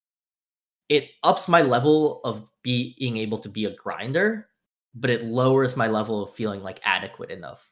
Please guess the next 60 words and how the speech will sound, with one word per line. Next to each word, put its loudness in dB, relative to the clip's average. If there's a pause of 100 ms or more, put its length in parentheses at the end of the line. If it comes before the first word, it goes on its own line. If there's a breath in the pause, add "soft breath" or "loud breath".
like, -12
enough. -10
And, -12
and, -14 (160)
and, -8
and -8
I -4
think -6 (280 loud breath)
I've -2
been -4
realizing 4
that. -6
And -6
I -4
was -6
talking 0
and -8
I -4
was -6
like, -8
"Yeah, 4
you -4
know, -4
like, -6
I -2 (920)
am 6
still 6
really 2
proud 4
of, -2
like, -2
how 2
hard 0
I -2
worked -12 (300)
in -8
crew -8 (180)
and, -10
like, -10
the -4
fact 0
that -2
I -2
could -6 (160)
row -2
a -4
two -8
K -4
in -10
under -6
seven -8
minutes, -16
you -12
know, -10
that -8
I -8
could -12
run -4
a -10
five -4